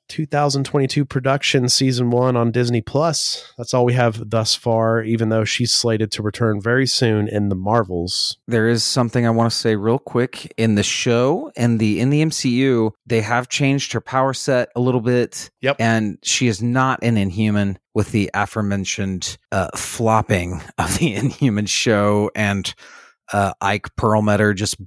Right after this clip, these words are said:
Speaker 2: being a miserable human. Uh, the Inhumans will not be in the M C U for a while.
Speaker 1: Yeah, so they did change that, and they also changed her and Biggin to be more cosmic energy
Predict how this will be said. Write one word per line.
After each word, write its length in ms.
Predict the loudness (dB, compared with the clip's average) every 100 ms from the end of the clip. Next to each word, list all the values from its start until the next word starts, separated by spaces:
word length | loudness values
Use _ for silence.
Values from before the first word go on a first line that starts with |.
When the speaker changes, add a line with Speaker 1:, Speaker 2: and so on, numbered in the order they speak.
| -4
Speaker 2:
being 440 | -2 0 -2 -6 -10 _ _ _ 0
a 140 | 0
miserable 720 | 2 2 2 2 2 4 2
human. 560 | 2 2 2 2 -2 -8 _ _ _ -4
Uh, 200 | -2 0
the 220 | 0 0
Inhumans 480 | 2 0 0 -2 -2
will 200 | -2 0
not 320 | 0 0 0
be 100 | -2
in 80 | -2
the 120 | -2
M 100 | -4
C 180 | -4 -4
U 160 | -4
for 160 | -4 -4
a 80 | -4
while. 380 | -4 -4 -6 -10 _
Speaker 1:
Yeah, 140 | -2 0
so 160 | -2
they 100 | -2
did 160 | -2 -2
change 300 | -2 0 0
that, 160 | 0
and 60 | 2
they 60 | 0
also 220 | 0 -2
changed 420 | 0 2 0 0
her 120 | 0
and 160 | 0 0
Biggin 320 | -2 0 0
to 120 | 0
be 140 | -2 0
more 520 | 2 2 2 0 -2 -6
cosmic 440 | -4 -2 0 -2 0
energy 480 | 0 0 0 0